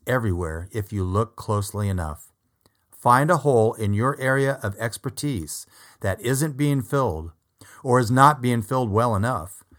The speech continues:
Need some inspiration? Find multiple podcasts that will help inspire you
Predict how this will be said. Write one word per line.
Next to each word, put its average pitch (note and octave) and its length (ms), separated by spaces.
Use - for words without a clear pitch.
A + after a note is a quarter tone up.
Need A#2+ 220
some D3 140
inspiration? D#3 760
Find F3+ 380
multiple F3+ 420
podcasts F#2 680
that C3+ 120
will C3+ 160
help E3+ 380
inspire E3+ 560
you G2 340